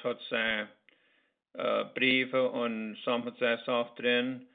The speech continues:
Ich hab ein Buch gelesen, das sagt The Legacy of Michael Sattler. Es ist ein bisschen ein harter Buch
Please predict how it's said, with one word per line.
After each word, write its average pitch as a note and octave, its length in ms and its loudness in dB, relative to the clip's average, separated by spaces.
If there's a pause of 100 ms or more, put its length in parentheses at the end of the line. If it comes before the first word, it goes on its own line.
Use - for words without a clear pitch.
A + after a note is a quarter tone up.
(540)
Ich - 60 -20
hab D3 140 8
ein C3 140 0
Buch E3 340 2
gelesen, C#3+ 400 8
das C3 220 0
sagt C3 360 4
The A#2 80 4
Legacy C3+ 720 4
of G#2+ 240 -2
Michael A#2 320 0 (100)
Sattler. C3 560 2 (560)
Es - 60 -14
ist B2+ 120 -8
ein - 40 -20
bisschen D#3+ 260 2
ein B2+ 80 -6
harter C#3+ 260 4
Buch C#3+ 200 -6